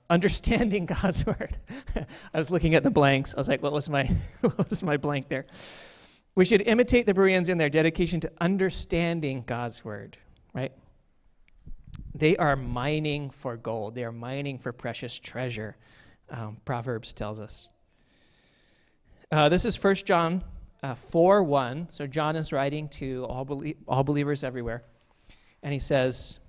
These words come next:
"Beloved, do not believe every spirit,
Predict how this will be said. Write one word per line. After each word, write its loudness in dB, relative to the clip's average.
"Beloved, 2
do -6
not -4
believe -2
every -8
spirit, -12